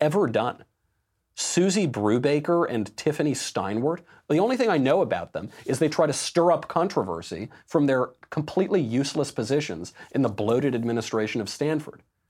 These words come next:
What they're accusing Drew of is what they are doing themselves. And then, this is pretty troubling. They say, well, they accuse Drew of violence. They say, "Violence has shattered many communities,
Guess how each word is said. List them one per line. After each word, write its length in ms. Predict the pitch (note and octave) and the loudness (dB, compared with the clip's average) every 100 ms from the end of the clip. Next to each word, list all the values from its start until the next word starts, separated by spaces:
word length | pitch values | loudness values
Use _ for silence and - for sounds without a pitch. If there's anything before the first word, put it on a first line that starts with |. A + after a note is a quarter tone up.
| _ _ _ - | _ _ _ -2
What 160 | C#3+ | 2
they're 140 | D#3 D#3+ | 4 4
accusing 420 | C#3+ A#3+ G#3 D#3 | 4 2 4 4
Drew 260 | B2 F3+ C#3+ | 4 4 4
of 140 | F#2+ | 2
is 140 | A#2 | 0
what 180 | C3+ A#2 | 0 2
they 220 | C3 F3 | 2 4
are 100 | C#3 | 4
doing 380 | G2+ G2+ F#2 F#2+ - | 2 2 0 -4 -2
themselves. 640 | A#2 G#2+ G3+ - - - - _ _ _ _ _ _ _ _ _ _ _ _ _ _ | 0 2 2 2 -4 -16 -18 _ _ _ _ _ _ _ _ _ _ _ _ _ _
And 140 | F3 G#3+ | 4 4
then, 160 | C4+ E3 | 4 2
this 180 | A#3+ D4 | 2 2
is 80 | |
pretty 220 | - G3+ C#3 | 2 2 4
troubling. 420 | F3 C#3+ F#2+ - _ _ _ _ _ _ - | 4 4 0 -6 _ _ _ _ _ _ -4
They 140 | A#2+ B2 | 0 2
say, 480 | - A2+ G#2+ G#2 - - | 4 4 2 0 -4 0
well, 220 | F3+ E3+ | 4 4
they 180 | F3+ D#3 | 4 4
accuse 300 | C3 G#3 F3+ | 4 4 4
Drew 120 | E3 | 4
of 80 | A#2+ | 4
violence. 400 | A2 G#2 F2 F#2 | 4 2 -2 -4
They 100 | A2 | 0
say, 120 | B2 | 0
"Violence 400 | G#2+ A#2 C#3+ B2 | 2 2 2 0
has 100 | A#2+ | -2
shattered 400 | - B2 A2+ G#2+ | 0 2 2 2
many 200 | A2 A2 | 0 0
communities, 520 | G#2+ G#2 G#2 F#2+ F#2 | -2 -2 0 -2 -4